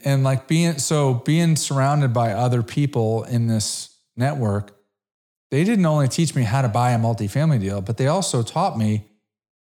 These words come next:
you know, the tax, tax benefits of doing so, and, you know, different vehicles you can use to invest, and, you know, a lot of different aspects of financial health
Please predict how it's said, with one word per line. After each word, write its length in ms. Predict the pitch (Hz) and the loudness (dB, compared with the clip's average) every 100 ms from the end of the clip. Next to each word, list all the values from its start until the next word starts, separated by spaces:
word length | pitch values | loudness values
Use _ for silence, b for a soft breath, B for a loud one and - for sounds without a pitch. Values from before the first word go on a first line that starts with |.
| _ | _
you 80 | 101 | -4
know, 200 | 107 123 - - | -2 -2 -6 -10
the 80 | |
tax, 400 | 117 - 180 175 - _ | -8 -2 -2 -4 -8 _
tax 300 | - 190 196 | -4 -4 -4
benefits 480 | - 101 92 101 - | -4 -4 -4 -6 -6
of 80 | 101 | -2
doing 300 | 175 190 123 | 0 0 0
so, 440 | - 92 82 85 - _ - | -2 -6 -6 -12 -20 _ -4
and, 480 | 107 107 101 98 - | -2 0 -2 -4 -8
you 120 | - 107 | -6 -2
know, 180 | 104 107 104 | -2 -2 -2
different 440 | 143 - 135 117 | -4 0 -2 -2
vehicles 600 | 117 139 165 160 113 104 | -2 0 0 0 -2 0
you 120 | 110 | -2
can 180 | 107 113 | 0 0
use 520 | 120 139 196 156 110 - | 2 2 2 2 0 -2
to 180 | 107 | -2
invest, 800 | 107 101 151 170 117 92 - - | 0 0 0 0 0 -4 -6 -8
and, 420 | - 110 101 98 101 b b _ _ | -4 -2 -2 -2 -6 b b _ _
you 80 | 135 | -2
know, 100 | 131 | 0
a 60 | 120 | 0
lot 240 | 143 196 | 0 0
of 60 | 170 | 0
different 400 | 156 - 120 - | -2 0 -2 -4
aspects 800 | 127 147 175 - 107 107 - - | -4 -2 -2 -4 -4 -4 -6 -6
of 220 | - 107 | -4 -6
financial 720 | - 107 113 120 123 - 104 | -4 -4 0 0 0 -2 -6
health 540 | 95 - 143 90 - | -6 -4 -4 -4 -10